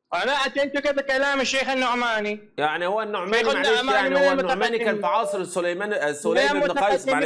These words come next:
Speaker 1: المتقدمين.
Speaker 2: معلش.
Speaker 1: يا، يا، أنا
Speaker 2: الشيخ
Speaker 1: جاي أتكلم
Speaker 2: النعماني،
Speaker 1: عن
Speaker 2: معلش،
Speaker 1: الشيخ
Speaker 2: معلش، معلش.
Speaker 1: النعماني.
Speaker 2: شيخك
Speaker 1: وأنت
Speaker 2: النعماني،
Speaker 1: تروح
Speaker 2: بس
Speaker 1: لكلام
Speaker 2: واحدة،
Speaker 1: السيد
Speaker 2: واحدة بس.
Speaker 1: الخوي
Speaker 2: واحدة، واحدة،
Speaker 1: والشيخ،
Speaker 2: واحدة.
Speaker 1: آه،
Speaker 2: لا
Speaker 1: سيد
Speaker 2: إله إلا
Speaker 1: ال-،
Speaker 2: الله، مش
Speaker 1: الحيدري.
Speaker 2: هيسمع شيء.
Speaker 1: ليش؟
Speaker 2: شيخك النعماني، يعني،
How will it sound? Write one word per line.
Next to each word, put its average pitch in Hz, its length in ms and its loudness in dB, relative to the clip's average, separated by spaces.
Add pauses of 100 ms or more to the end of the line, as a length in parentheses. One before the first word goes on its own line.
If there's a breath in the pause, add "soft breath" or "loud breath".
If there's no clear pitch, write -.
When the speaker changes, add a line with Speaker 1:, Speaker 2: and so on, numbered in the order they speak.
Speaker 1:
المتقدمين. 269 60 0 (120)
Speaker 2:
معلش. 247 160 0
Speaker 1:
يا، 254 100 0
يا، 247 360 0
أنا 247 240 0
Speaker 2:
الشيخ 220 140 2
Speaker 1:
جاي 226 100 2
أتكلم 220 180 0
Speaker 2:
النعماني، 202 380 0
Speaker 1:
عن 220 100 2
Speaker 2:
معلش، 160 140 0
Speaker 1:
الشيخ 160 200 -8
Speaker 2:
معلش، 226 160 2
معلش. 240 60 0
Speaker 1:
النعماني. 185 680 -2
Speaker 2:
شيخك 233 480 -2
Speaker 1:
وأنت 233 260 2
Speaker 2:
النعماني، 254 360 0
Speaker 1:
تروح 254 100 0
Speaker 2:
بس 240 160 0
Speaker 1:
لكلام 240 200 0
Speaker 2:
واحدة، 247 220 2
Speaker 1:
السيد 208 240 2
Speaker 2:
واحدة 151 120 2
بس. - 60 -4
Speaker 1:
الخوي 156 520 -4
Speaker 2:
واحدة، 175 320 0
واحدة، 202 100 2 (120)
Speaker 1:
والشيخ، 254 260 0
Speaker 2:
واحدة. 220 40 0
Speaker 1:
آه، 220 220 0
Speaker 2:
لا 233 160 -2
Speaker 1:
سيد - 220 2
Speaker 2:
إله 196 160 2
إلا 160 220 2
Speaker 1:
ال-، 123 40 -2
Speaker 2:
الله، 110 180 -4
مش 214 60 -8
Speaker 1:
الحيدري. 214 220 0
Speaker 2:
هيسمع 120 280 -4
شيء. 104 240 -8 (180)
Speaker 1:
ليش؟ 226 520 -4
Speaker 2:
شيخك 233 380 -2
النعماني، 180 640 -2
يعني، 107 180 -4